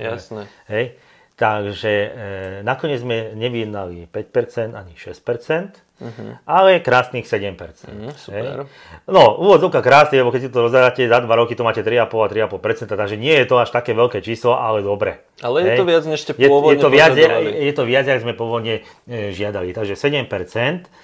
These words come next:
Speaker 2: A ďalej, e, čo sme dosiahli, a je, e, že nám, e, zagarantoval do dodatku, e, dovolenkovú odmenu.
Speaker 1: Aha, to je
Speaker 2: A
Speaker 1: ten trinásty, štrnásty
Speaker 2: trinásty a
Speaker 1: plat.
Speaker 2: štrnásty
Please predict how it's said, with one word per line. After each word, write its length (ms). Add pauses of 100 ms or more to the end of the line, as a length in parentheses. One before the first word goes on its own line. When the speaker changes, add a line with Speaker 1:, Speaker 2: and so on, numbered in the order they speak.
(380)
Speaker 2:
A 420 (300)
ďalej, 520
e, 100 (280)
čo 160
sme 320
dosiahli, 720 (380)
a 140 (460)
je, 380
e, 40 (340)
že 160
nám, 260
e, 80 (840)
zagarantoval 1080
do 160
dodatku, 580 (260)
e, 680 (140)
dovolenkovú 760
odmenu. 640 (500)
Speaker 1:
Aha, 140
to 120
je 40
Speaker 2:
A 60
Speaker 1:
ten 120
trinásty, 420
štrnásty 200 (300)
Speaker 2:
trinásty 80
a 80
Speaker 1:
plat. 80
Speaker 2:
štrnásty 360